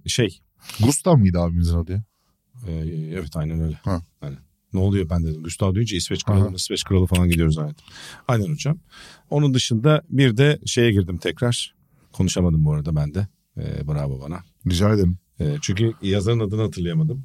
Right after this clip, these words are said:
Speaker 1: Bravo bana. Bir dakika.
Speaker 2: Bir de bana diyor ki programdan önce sen benim ha-, Hasan'a diyor hafızamı mı şey test ediyorsunuz falan diye. Şu anda beşinci kez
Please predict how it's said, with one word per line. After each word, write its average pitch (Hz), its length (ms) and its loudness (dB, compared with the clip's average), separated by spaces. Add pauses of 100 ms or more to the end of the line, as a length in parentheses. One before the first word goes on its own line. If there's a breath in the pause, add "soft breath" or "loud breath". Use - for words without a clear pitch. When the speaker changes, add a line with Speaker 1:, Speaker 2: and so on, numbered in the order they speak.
(120)
Speaker 1:
Bravo 76 260 -2
bana. 82 220 -2 (340)
Bir 76 40 -10
dakika. 73 340 -12 (180)
Speaker 2:
Bir 113 100 2
de 120 100 6
bana 127 220 6
diyor 160 100 6
ki 131 60 -4
programdan 104 480 6
önce 113 220 4
sen 120 220 2
benim 120 120 4
ha-, 117 300 4
Hasan'a 113 360 2
diyor 95 160 4
hafızamı 107 480 4
mı 107 100 4
şey 98 200 0
test 101 260 -2
ediyorsunuz 92 420 0
falan 107 220 2
diye. 139 80 4
Şu 131 120 2
anda 123 160 2
beşinci 127 300 2
kez 135 260 0